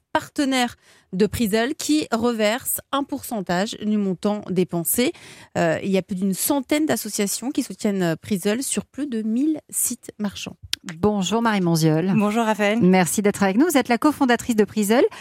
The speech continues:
Speaker 2: Comment on se lance justement dans, dans ce qu'on peut appeler l'entrepreneuriat solidaire ?
Speaker 3: Euh, c'est une très bonne question parce que nous, on a mis du temps, on était entrepreneurs auparavant. Et il se trouve qu'en deux mille quinze, il y a eu un pic de catastrophes naturelles et de crises humanitaires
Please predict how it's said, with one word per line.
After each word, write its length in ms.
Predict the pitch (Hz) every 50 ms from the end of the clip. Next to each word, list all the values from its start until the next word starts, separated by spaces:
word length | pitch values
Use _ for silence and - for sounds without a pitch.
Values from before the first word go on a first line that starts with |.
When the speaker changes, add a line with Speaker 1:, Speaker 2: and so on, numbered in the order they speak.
| - - - - - -
Speaker 2:
Comment 160 | - 302 392 494 508
on 40 | 381
se 140 | - - 247
lance 260 | 247 285 - - -
justement 480 | - 190 185 - - 190 175 175 202 220
dans, 400 | 185 170 156 156 156 156 156 156
dans 120 | 160 160
ce 80 | - -
qu'on 120 | 170 160
peut 120 | 143 170
appeler 200 | 151 151 - 220
l'entrepreneuriat 760 | 226 202 175 156 - 175 160 - - 165 160 151 147 151 151 156
solidaire ? 560 | - - 156 143 135 147 139 139 160 185 - _ _ _ - _ - _ _ _ _ -
Speaker 3:
Euh, 160 | 170 175 180 185
c'est 360 | - - - 214 202 - -
une 100 | 214 226
très 180 | - 170 208 202
bonne 160 | 202 214 208
question 400 | 190 214 208 - - - 226 240
parce 220 | - 202 180 -
que 100 | - -
nous, 160 | 202 190 208 214
on 140 | 208 196
a 60 | 190 185
mis 120 | 196 196
du 120 | 190 190 -
temps, 140 | - 196 202
on 60 | 202
était 220 | 185 - - 185
entrepreneurs 600 | 165 165 170 - - 226 214 - 214 208 202 196 185
auparavant. 460 | 185 - 180 175 180 165 196 220 233 - _ _ - - - _ _ _ _ _ _
Et 120 | - 208
il 40 | 202
se 80 | - -
trouve 380 | - - - 262 247 220 -
qu'en 580 | - - 220 208 202 196 196 190 190 185 180 190
deux 140 | 190 202 220
mille 200 | 226 220 214 214
quinze, 280 | - 214 220 233 214
il 60 | 202
y 40 | 180
a 20 | 180
eu 20 |
un 120 | 175 170 175
pic 220 | - 233 - -
de 60 | 196
catastrophes 480 | 180 - 185 - 190 185 - - 185 165
naturelles 480 | 196 196 - - - 196 190 190 190 190
et 40 |
de 100 | - 175
crises 260 | - - - 214 185 170
humanitaires 720 | 190 185 180 180 190 185 - - 190 208 233 247 220